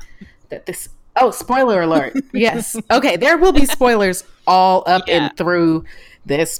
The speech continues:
Speaker 2: podcast. If you do, if you
Speaker 1: Yeah.
Speaker 2: haven't seen this movie, first of all, where you been?
Speaker 1: <laughs> Right.
Speaker 2: Secondly, <laughs> don't listen to this. Go watch Jurassic Park,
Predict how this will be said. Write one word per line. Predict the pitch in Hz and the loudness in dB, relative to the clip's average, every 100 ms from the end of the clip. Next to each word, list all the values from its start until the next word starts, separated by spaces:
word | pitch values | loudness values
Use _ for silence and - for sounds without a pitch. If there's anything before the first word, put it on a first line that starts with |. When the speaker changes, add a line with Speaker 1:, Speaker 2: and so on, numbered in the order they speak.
| - | -4
Speaker 2:
podcast. | - 139 143 - 135 123 131 - - | -2 0 -2 -6 -10 -10 -10 -12 -6
If | 185 180 | -6 -6
you | 196 233 | -2 -2
do, | 226 247 233 - | 0 0 0 0
if | 196 185 | -4 -2
you | 269 | 0
Speaker 1:
Yeah. | |
Speaker 2:
haven't | 269 302 294 | 2 2 0
seen | - 294 269 254 254 - _ _ - - - | 0 0 0 0 -2 -6 _ _ -20 -14 -4
this | 214 220 | -4 2
movie, | 233 208 165 | 2 4 2
first | 165 - - - | 0 0 -2 -2
of | 196 | 0
all, | 170 165 160 | 2 2 0
where | 175 | 0
you | 170 151 | -2 -4
been? | 120 - 151 | -8 -12 -16
Speaker 1:
<laughs> | - _ _ _ - - - - - - | -20 _ _ _ -18 -14 -12 -8 -4 0
Right. | - | 0
Speaker 2:
Secondly, | 180 240 175 175 147 196 - | 2 0 0 -2 0 -2 0
<laughs> | 403 - - - - _ _ _ _ _ - - - _ _ _ _ | 0 0 0 -2 -2 _ _ _ _ _ -20 -20 -20 _ _ _ _
don't | 208 190 156 | -4 -2 -2
listen | 160 - 151 | -4 -4 -6
to | |
this. | - 120 - - _ | -4 -6 -8 -12 _
Go | - 175 233 240 247 226 - - _ - | -2 2 4 2 0 -4 -20 -20 _ -2
watch | 143 - - | 0 0 -2
Jurassic | 294 269 262 320 - | 0 0 0 -4 -2
Park, | 220 180 180 - | 0 0 -2 -8